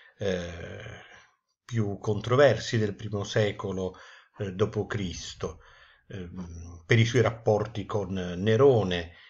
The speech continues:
ehm, e, mm, per appunto essere stato un filosofo, eh, che ha dato, ehm, un'impronta importante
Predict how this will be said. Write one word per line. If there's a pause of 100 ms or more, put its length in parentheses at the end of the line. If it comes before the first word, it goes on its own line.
(200)
ehm,
e, (260)
mm, (300)
per
appunto
essere
stato (480)
un
filosofo, (400)
eh,
che
ha
dato,
ehm,
un'impronta
importante